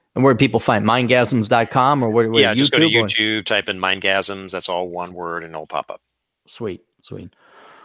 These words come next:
Speaker 1: All right. Well, thank you very much for coming on the show, Tim. I really appreciate it.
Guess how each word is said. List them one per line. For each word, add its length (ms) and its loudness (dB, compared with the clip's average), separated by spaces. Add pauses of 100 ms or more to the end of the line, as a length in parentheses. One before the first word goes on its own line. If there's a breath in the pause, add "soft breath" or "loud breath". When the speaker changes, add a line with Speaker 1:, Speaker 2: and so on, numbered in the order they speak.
(140 soft breath)
Speaker 1:
All 100 4
right. 180 2
Well, 260 6
thank 220 4
you 60 -6
very 160 0
much 180 0
for 80 -12
coming 220 -4
on 120 -4
the 60 -8
show, 240 -2
Tim. 220 -4
I 40 -4
really 260 -2
appreciate 640 -8
it. 140 -6